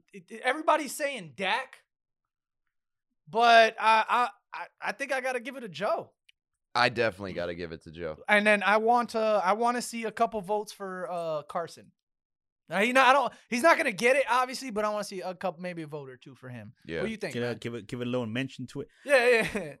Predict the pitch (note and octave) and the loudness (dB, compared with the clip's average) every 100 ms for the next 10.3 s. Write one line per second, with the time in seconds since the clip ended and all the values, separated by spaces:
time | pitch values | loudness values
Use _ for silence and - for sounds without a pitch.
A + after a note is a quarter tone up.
0 | _ C#3+ A3+ E4 D4 B3+ E3+ C3 E3 F#3 | _ 2 2 2 -2 -4 -4 0 -2 0
1 | - - C#3+ D3 D#3 C#3 B2+ - C3+ C3 | 2 4 6 4 4 0 -4 -6 -4 -2
2 | B2+ B2+ C3 C#3+ A3+ A3+ B3 A3 F#3+ F#3+ | 0 -2 2 4 4 2 -2 0 0 -2
3 | F3 - - E3 C3 C3 C3 - A2+ A2 | -4 -4 -2 -2 -2 -2 -4 -6 -6 -4
4 | A#2 A#2 C3+ B2 F3 G3 F3 D3+ C#3+ D3 | -6 -4 -2 2 4 6 4 2 2 2
5 | C3 D#3 - _ _ _ _ _ _ _ | 2 0 0 _ _ _ _ _ _ _
6 | _ F#3 F3 - _ _ - C3+ F3 G#3 | _ 4 4 2 _ _ -4 2 2 4
7 | A3+ A3 - _ B2 C#3 D3+ - E3 F#3+ | 2 0 -4 _ -8 -4 -4 0 2 4
8 | A#3 B3+ E4 - _ _ _ _ _ _ | 4 2 -2 -10 _ _ _ _ _ _
9 | _ _ _ - F3 G#3 G#3 E3+ F3+ C3+ | _ _ _ 4 8 8 8 6 4 4
10 | D3+ E3 D#3+ | 2 2 0